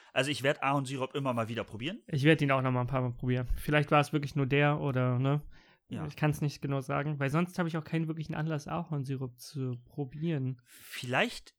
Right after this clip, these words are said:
Speaker 1: ist es ja der richtige Zeitpunkt, am siebzehnten Dezember, dem Tag des Ahornsirup,
Speaker 2: Mhm.
Speaker 1: Ahornsirup
Speaker 2: Aber
Speaker 1: noch mal
Speaker 2: Ahornsirup
Speaker 1: zu
Speaker 2: prob-
Speaker 1: probieren.
Speaker 2: Ja, könnte man machen.
Speaker 1: Ja.
Speaker 2: Wäre eigentlich dafür
Speaker 1: Vielleicht
Speaker 2: da, ne?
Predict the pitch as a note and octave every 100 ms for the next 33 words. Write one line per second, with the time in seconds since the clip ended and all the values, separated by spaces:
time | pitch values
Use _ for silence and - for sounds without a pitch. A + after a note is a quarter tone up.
0 | - G#3 - F3+ - C3+ B2 A2+ G#2+ -
1 | - B2+ D3 C#3 B2 - G2 G#2+ D3 E3
2 | A2 G2+ D3+ F3+ - D#3 B2+ A2+ - G2+
3 | C3+ A3 - G2+ A#2+ B2+ - A#2 - E3
4 | G#2 G2+ B2 G#3+ - - _ _ _ -
5 | C3+ C#3 F3+ - - B3 C3+ G#2+ - D#3+
6 | C3 B2 C3 F2+ F#2+ B2+ F#2 E2 G2 -
7 | _ _ _ _ F3 - - - C3 D#3
8 | E3+ C3+ - - _ _ _ _ _ _
9 | _ _ G3 - _ - C#3+ C3 C3 C#3
10 | C#3+ E3+ F#3 C#3 D3 D#3